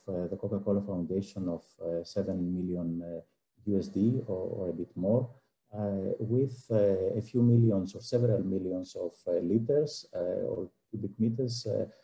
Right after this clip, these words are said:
of water saved and replenished, and, uh, contributing, uh,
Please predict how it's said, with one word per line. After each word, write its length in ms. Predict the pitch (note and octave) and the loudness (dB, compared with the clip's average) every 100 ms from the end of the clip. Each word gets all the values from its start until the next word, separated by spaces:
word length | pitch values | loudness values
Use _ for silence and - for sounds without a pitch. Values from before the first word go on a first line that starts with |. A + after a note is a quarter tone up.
| _ _ | _ _
of 100 | F2+ | -8
water 480 | F#2 G#2+ A2 A2 G2+ - | 2 6 6 6 6 2
saved 540 | - G#2+ A2+ C#3 C3+ - | 0 4 4 2 0 -2
and 160 | F#2 | -2
replenished, 720 | F2+ - - G2+ A#2 C#3 - - - | -2 -4 0 4 4 2 -4 -8 -4
and, 360 | G2+ G2 F2+ F2 | 0 2 0 -2
uh, 140 | F#2+ F2+ - _ _ - | -2 -2 -4 _ _ 0
contributing, 720 | A2+ B2 A#2+ A#2+ A#2+ A2+ A2+ | 4 6 6 6 8 10 8
uh, 260 | A#2 G#2+ | 6 2